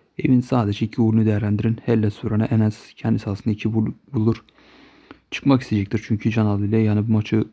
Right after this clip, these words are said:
kaybetmek istemeyecektir. Ee, üç puan alacaktır. Onun için evin en az iki golü, Dep'in bir golü bu şekilde bu maçı değerlendirebiliriz. Ya Dep'in golünü de alanlar kazanabilir, e, kazanır arkadaşlar. Evin iki golünü de alanlar,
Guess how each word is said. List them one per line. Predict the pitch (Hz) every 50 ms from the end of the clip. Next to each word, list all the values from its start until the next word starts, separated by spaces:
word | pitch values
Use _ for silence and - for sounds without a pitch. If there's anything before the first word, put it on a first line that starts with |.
| _ _ _ -
kaybetmek | - - 107 104 - - - -
istemeyecektir. | - - - 110 104 98 101 92 - - 120 - - _ _ _ _ _ _ _ _ - -
Ee, | 104 101 98 101 98 98 98 98 98 98 101 -
üç | - 123 - - -
puan | 104 101 104
alacaktır. | 107 107 107 110 107 104 101 - - - - - - - - -
Onun | - - 107 101
için | - - 185
evin | - 113 110 104 110 - - - _ -
en | 117 110
az | 107 98 -
iki | - - - 113
golü, | 110 113 110 110 113 - _ _ _ _ _ _ _ _ -
Dep'in | 120 117 110 107 - 113 113 110
bir | 117
golü | 110 113 110 104 107 110 -
bu | - - - - 113
şekilde | - - 101 104 104 107 101
bu | 104
maçı | 101 101 - 113 101
değerlendirebiliriz. | 101 101 101 107 104 101 107 107 107 104 110 110 113 107 - - - _ _ _ - - _ _ _ -
Ya | 107 104 104
Dep'in | 107 120 120 - 135 135
golünü | 123 123 123 123 123 117
de | 117
alanlar | 113 - 110 110 110 104 104 107 - - _ -
kazanabilir, | - - 113 113 120 113 113 110 113 113 117 127 - -
e, | - 110 104 -
kazanır | - 110 101 101 101 107 117 - 110
arkadaşlar. | - - 107 101 - - 117 113 - _ _ _ - - _ _ _ -
Evin | 117 110 107 113
iki | 110 107 - -
golünü | 107 104 104 98 98 98
de | 110 113 123 - _ _ _ _ _ _ -
alanlar, | 175 160 113 104 101 98 101 107 110 - - -